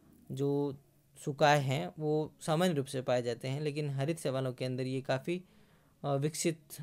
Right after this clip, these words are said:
अवस्था में मिलते हैं, अ, विकसित अवस्था कहा जा सकता है। और Phaeophyceae के अंदर या Rhodophyceae के अंदर देखें तो ये सामान्य प्रकार हैं।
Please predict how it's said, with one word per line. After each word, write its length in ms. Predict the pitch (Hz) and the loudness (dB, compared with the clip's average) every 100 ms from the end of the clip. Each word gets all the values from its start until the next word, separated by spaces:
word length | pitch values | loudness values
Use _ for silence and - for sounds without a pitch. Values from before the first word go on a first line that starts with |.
| - | -6
अवस्था 300 | 135 143 139 | -2 0 0
में 140 | 135 | 0
मिलते 400 | 127 127 123 135 | 0 -2 -4 -2
हैं, 340 | 131 135 175 190 - | 0 0 -2 -8 -4
अ, 340 | 127 123 123 - _ _ 151 | 0 2 0 -8 _ _ -6
विकसित 320 | 147 - 160 | -4 -2 0
अवस्था 260 | 135 131 135 | 0 0 0
कहा 240 | 131 127 | 2 2
जा 120 | 127 | 2
सकता 320 | 120 123 - | -2 -6 -4
है। 320 | 135 170 - _ - _ - | -4 -4 -10 _ -20 _ -8
और 120 | 131 131 | -4 -2
Phaeophyceae 760 | 156 165 160 143 143 156 147 | -2 0 2 0 -2 -4 -4
के 120 | 147 | -4
अंदर 300 | 139 139 160 | -2 -2 -2
या 180 | 151 127 | 0 -2
Rhodophyceae 500 | 131 143 135 131 131 | -2 -2 -2 0 -2
के 60 | 127 | -2
अंदर 180 | 127 | -2
देखें 360 | 117 120 143 147 | -4 -6 -6 -6
तो 60 | 156 | -6
ये 100 | 135 | -4
सामान्य 380 | 127 127 131 | -2 -2 -2
प्रकार 420 | 113 117 117 113 117 | -4 -4 -2 -2 -2
हैं। 260 | 110 101 | -6 -8